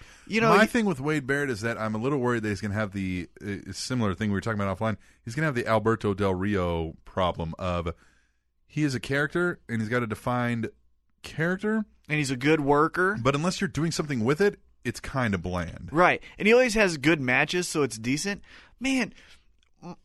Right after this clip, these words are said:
Speaker 1: my thing in the P G era, but making it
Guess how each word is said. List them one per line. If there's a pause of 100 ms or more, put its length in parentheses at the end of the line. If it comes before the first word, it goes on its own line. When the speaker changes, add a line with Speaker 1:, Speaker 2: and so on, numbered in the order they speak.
(140)
Speaker 1:
my
thing
in
the
P
G
era,
but (880)
making
it